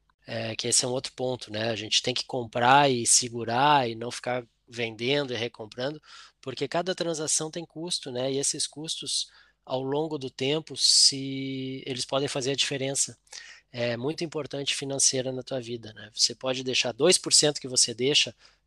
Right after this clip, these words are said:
é, na, na, no juro composto, dois por cento sobre dois por cento sobre dois por cento no longo prazo, é muito dinheiro que você deixa na mesa.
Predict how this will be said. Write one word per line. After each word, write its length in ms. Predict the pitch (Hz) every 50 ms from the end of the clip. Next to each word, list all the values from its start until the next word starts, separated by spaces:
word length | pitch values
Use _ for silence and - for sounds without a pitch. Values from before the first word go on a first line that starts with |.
| _ _ _ _ _ -
é, 360 | 131 120 120 117 117 - -
na, 320 | 127 120 120 120 117 -
na, 220 | 120 113 117 - -
no 360 | - - - - 127 120 120
juro 240 | 117 113 139 147 151
composto, 600 | - - 120 117 - 139 139 151 151 - - -
dois 160 | - 139 139
por 80 | - -
cento 240 | - - 147 143 -
sobre 180 | - 127 120
dois 160 | 123 131 131 -
por 80 | -
cento 240 | - - 135 139 -
sobre 160 | - 131 120
dois 160 | 127 131 135
por 120 | - - -
cento 360 | - - 135 135 120 - 131 - - - - - _ _ -
no 160 | 131 147 156
longo 280 | 151 151 151 147 135
prazo, 400 | 120 - 131 131 143 156 135 143 -
é 100 | - 135
muito 320 | 135 143 147 151 - 151 135
dinheiro 320 | 143 143 131 131 131 131
que 80 | - -
você 140 | - 135
deixa 240 | 123 127 123 - 139
na 100 | 131 131
mesa. 340 | 127 117 107 107 104 -